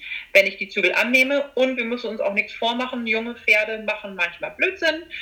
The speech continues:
und wir können nicht immer mit zwei Fingern reiten, so gerne wie wir das immer wollen, dass wir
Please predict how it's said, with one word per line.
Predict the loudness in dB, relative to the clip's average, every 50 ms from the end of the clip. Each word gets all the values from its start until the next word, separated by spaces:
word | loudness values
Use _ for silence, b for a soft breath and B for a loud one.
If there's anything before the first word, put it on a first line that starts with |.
| B B B B B
und | 0 0 2
wir | 0 -2 2
können | 2 2 2 2 0 -2
nicht | -2 -2 -2 -2
immer | -2 -2 0 0
mit | 0 0 -2 0
zwei | 0 0 2
Fingern | 2 2 2 2 0 -2
reiten, | 0 2 2 2 2 0 -2 -8 -10 -8 -6
so | -4 0
gerne | 0 2 2 0 0 -4
wie | -4 -4
wir | -4 -4
das | -4 -4 -2
immer | -2 0 0 2 2
wollen, | 0 2 0 0 -2 -2 -4 -4 -4 -2
dass | -2 -2 -2 -2
wir | 0 2 2 2